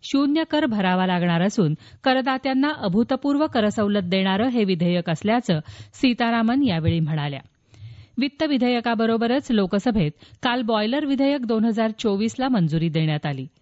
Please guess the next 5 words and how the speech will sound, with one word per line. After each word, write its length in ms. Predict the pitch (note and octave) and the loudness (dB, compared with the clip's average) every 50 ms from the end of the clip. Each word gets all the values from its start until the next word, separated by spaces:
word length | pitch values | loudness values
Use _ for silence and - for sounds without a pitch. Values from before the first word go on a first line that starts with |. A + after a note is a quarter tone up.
| - - - - - - | -20 -20 -20 -20 -20 -20
स्टीम 360 | - - - C4+ C4 C4 B3 | -10 -4 -2 0 2 2 2
बॉयलरला 560 | B3 A#3+ A3+ A3+ A3+ A#3+ B3 A#3+ B3 B3+ C#4+ D4 - _ _ _ _ _ | 2 0 0 0 0 -2 -2 0 -2 -2 -4 -4 -8 _ _ _ _ _
स्फोटांपासून 800 | - - - A#3 G#3 - A3 A#3 A#3 - A#3+ A3+ - C4+ C4+ C4+ | -4 0 0 2 2 2 0 -2 0 0 -2 -2 0 0 0 0
जीवितहानी 600 | - A3+ G#3 F#3+ A#3+ - C#4 B3 C4+ C4+ D4 D#4+ | 0 0 0 0 -2 -2 -2 0 0 0 0 0
टाळण्याची 600 | - B3+ G3 F3 F3 F#3 G#3+ A3+ - - D3+ | 0 0 0 0 2 0 0 0 -2 -2 -4